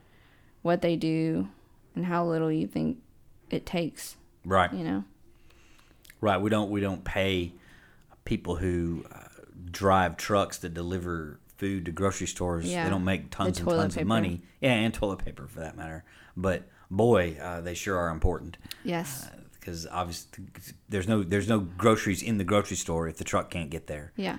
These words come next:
Speaker 2: So we, even during the snowstorm, uh, we, we know, we
Speaker 1: Yeah, and
Speaker 2: learned
Speaker 1: then
Speaker 2: that.
Speaker 1: also it's just, like, not that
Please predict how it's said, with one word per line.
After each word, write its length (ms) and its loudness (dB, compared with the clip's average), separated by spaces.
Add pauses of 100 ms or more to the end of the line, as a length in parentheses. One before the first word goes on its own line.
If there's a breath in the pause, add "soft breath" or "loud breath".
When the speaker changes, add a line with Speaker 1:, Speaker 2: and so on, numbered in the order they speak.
(200)
Speaker 2:
So 220 0
we, 140 4
even 200 6
during 200 4
the 60 0
snowstorm, 800 -4
uh, 140 -16
we, 220 -12
we 200 -12
know, 220 -10 (600 loud breath)
we 60 8
Speaker 1:
Yeah, 220 10
and 200 8
Speaker 2:
learned 20 10
Speaker 1:
then 140 8
Speaker 2:
that. 220 2
Speaker 1:
also 340 8
it's 160 0
just, 180 -2
like, 180 -4
not 240 10
that 220 6